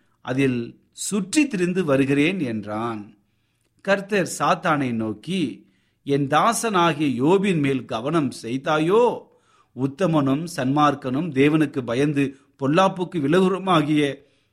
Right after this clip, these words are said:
பூமியில் ஒருவனும் இல்லை இவனைப் போல' என்று சொல்லி ஒரு சாட்சி இடுகிற அந்த மகனை நீர் பார்த்தாயோ என்று சொல்லி அங்கு சாத்தானிடத்திலே கேட்கிறார்.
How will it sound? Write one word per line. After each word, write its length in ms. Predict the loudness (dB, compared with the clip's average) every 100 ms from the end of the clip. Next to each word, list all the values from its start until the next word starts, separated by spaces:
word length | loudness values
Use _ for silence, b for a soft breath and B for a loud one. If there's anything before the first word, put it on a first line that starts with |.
| _ _ -4
பூமியில் 460 | 2 4 4 4
ஒருவனும் 520 | 4 6 6 6 6 6
இல்லை 200 | 4 2
இவனைப் 340 | 0 0 0
போல' 260 | 2 2 2
என்று 240 | 2 0
சொல்லி 320 | -4 -6 -6 -10 b b b
ஒரு 160 | -12 -10
சாட்சி 420 | -6 -2 -2 -2
இடுகிற 280 | -4 -2 0
அந்த 180 | -2 -4
மகனை 340 | -4 -4 -2 -2
நீர் 240 | -2 -4
பார்த்தாயோ 640 | -4 -4 -2 -2 0 4 4 4 0 -6 b b -2
என்று 260 | 0 0
சொல்லி 380 | -4 -6 -6 -6 -8 -12 _ _
அங்கு 280 | -12 -10 -10 -12
சாத்தானிடத்திலே 600 | -6 -6 -4 -8 -8 -12
கேட்கிறார். 500 | -12 -16 -16 -20 -20